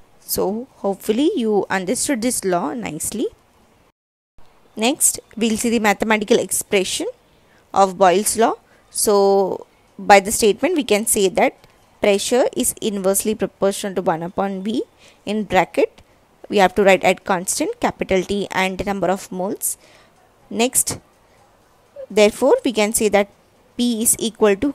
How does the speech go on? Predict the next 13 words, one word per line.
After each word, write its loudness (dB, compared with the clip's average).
K 6
one 0
into -2
one 2
upon -2
V, 0
where 8
K 4
one 0
is -4
the -4
proportionality 0
constant. -6